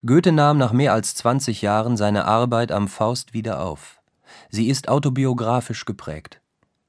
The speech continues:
Das lyrische Ich der Zueignung ist daher mit dem Autor gleichzusetzen. Gleich zu Beginn erinnert sich Goethe an die skizzenhaften Figuren aus der Fausthandlung, die er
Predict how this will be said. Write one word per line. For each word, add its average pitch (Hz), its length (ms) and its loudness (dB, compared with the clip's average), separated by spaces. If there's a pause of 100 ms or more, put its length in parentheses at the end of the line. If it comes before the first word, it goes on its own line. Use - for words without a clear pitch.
(480)
Das - 160 -6
lyrische 156 540 0
Ich 143 360 -6
der 104 160 -4
Zueignung 107 720 -4
ist - 240 -8
daher 107 400 0
mit 123 160 -2
dem 113 140 -4
Autor 117 340 -4
gleichzusetzen. 80 880 -12 (1040)
Gleich 143 260 2
zu 170 120 0
Beginn 151 360 4
erinnert 123 440 0
sich - 240 -8
Goethe 113 320 -2
an 95 100 -4
die 104 80 -4
skizzenhaften 107 800 -6
Figuren 127 560 -4
aus 123 160 -2
der 123 140 -4
Fausthandlung, 90 840 -2 (300)
die 107 180 -2
er 113 320 0